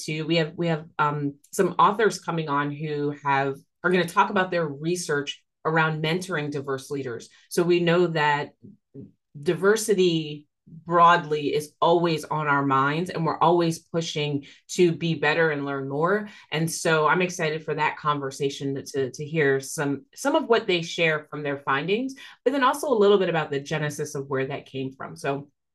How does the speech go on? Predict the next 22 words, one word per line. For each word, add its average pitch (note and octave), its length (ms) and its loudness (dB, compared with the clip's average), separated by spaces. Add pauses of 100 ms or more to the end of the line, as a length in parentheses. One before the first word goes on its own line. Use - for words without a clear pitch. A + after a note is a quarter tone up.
(220)
always B3 340 6
excited F3 440 0
to E3 80 -2
have D#3 200 0
our C#3+ 140 -2
guests D3 320 -6
on. C#3 340 0 (280)
Um, D3 180 0
and E3 180 2
we've E3+ 240 0
just - 300 -8
generally F3 800 -2 (160)
always F3 240 4
got D3+ 240 2
positive C#3+ 640 0
responses C3+ 720 -2
from C3+ 200 -6
the C3 120 -4
folks B2 280 -6
that - 140 -8
we B2+ 120 -2
invited. B2 600 -6